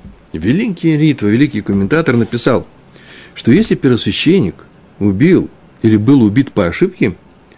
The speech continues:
он никогда не выйдет из Галута. Но если он убил другого,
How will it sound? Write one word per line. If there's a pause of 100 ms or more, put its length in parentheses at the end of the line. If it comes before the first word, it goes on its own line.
(180)
он
никогда
не
выйдет
из
Галута. (340)
Но
если
он
убил
другого,